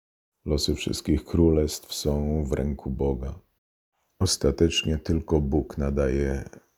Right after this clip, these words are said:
sens historii. Żydzi swoją historię wygnania do Babilonu interpretują właśnie w ten sposób, że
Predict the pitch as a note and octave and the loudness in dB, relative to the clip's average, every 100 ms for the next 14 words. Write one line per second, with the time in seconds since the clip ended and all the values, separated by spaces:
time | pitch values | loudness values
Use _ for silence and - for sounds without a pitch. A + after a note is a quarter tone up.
0 | - - - D2+ C#2+ - - - - - | -10 -4 -2 0 0 -2 -4 -12 -8 -6
1 | - C2 B1+ - _ _ _ _ _ _ | -2 -2 -4 -10 _ _ _ _ _ _
2 | _ _ - D#2+ D2 D#2+ - D#2+ D#2 D2+ | _ _ -2 0 2 0 2 4 4 0
3 | - C#2+ - E2+ E2 D#2 D#2 D2+ D2+ D#2+ | -6 -8 -2 0 2 2 0 0 0 0
4 | D#2+ D2 D2 C#2 C#2+ D2 D2 D2 E2+ F2+ | 0 0 -2 -2 -2 0 0 0 0 -2
5 | F2 D2+ D2+ - D2 D2 - F2+ D#2 D2 | -2 -2 -4 -4 -6 -4 0 2 2 0
6 | D2 D#2 - D#2+ C#2+ - D#2+ D#2 - D2 | -2 -4 -6 -6 -4 -4 -4 -6 -6 -6
7 | - F2 D#2 D#2 D#2 D#2 | -2 -2 -2 -2 -2 -4